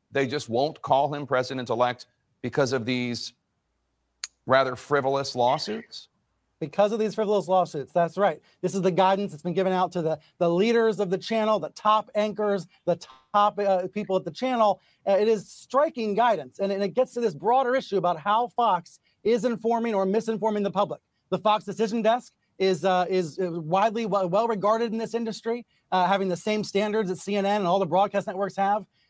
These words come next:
Speaker 2: But these opinion hosts and these news anchors at Fox are showing shocking deference to these toothless lawsuit, lawsuit threats. And by the way, Jake, you mentioned earlier, the Murdochs are ultimately responsible. Rupert and Lachlan Murdoch are responsible for what's on this network in the coming hours. And one member of the Murdoch family,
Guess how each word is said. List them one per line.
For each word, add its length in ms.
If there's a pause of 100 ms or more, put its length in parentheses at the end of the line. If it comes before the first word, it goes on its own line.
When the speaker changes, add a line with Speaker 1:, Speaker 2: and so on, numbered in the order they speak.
(100)
Speaker 2:
But 140
these 180
opinion 420
hosts 400
and 140
these 180
news 220
anchors 260
at 120
Fox 340
are 80
showing 320
shocking 640
deference 520 (280)
to 80
these 200
toothless 420
lawsuit, 460
lawsuit 420
threats. 240
And 80
by 120
the 60
way, 140
Jake, 220
you 80
mentioned 240
earlier, 260 (260)
the 80
Murdochs 520
are 100
ultimately 300
responsible. 640
Rupert 360
and 140
Lachlan 340
Murdoch 380
are 80
responsible 720 (200)
for 100
what's 200
on 220
this 180
network 280
in 60
the 60
coming 300
hours. 400 (240)
And 120
one 100
member 220
of 60
the 60
Murdoch 320
family, 420